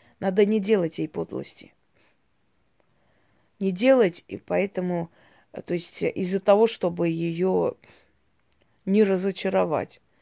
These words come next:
Хотя я ещё раз говорю, я вообще не удивляюсь. Я ничему не удивляюсь. Когда: «Вот, смотрите, вот люди так ценят, уважают».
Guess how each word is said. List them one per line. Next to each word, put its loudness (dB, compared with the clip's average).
Хотя 2
я 8
ещё 4
раз 2
говорю, -4
я 2
вообще 2
не 0
удивляюсь. -8
Я 4
ничему 2
не -4
удивляюсь. -6
Когда: 4
«Вот, 2
смотрите, -4
вот -6
люди -6
так -10
ценят, -2
уважают». 0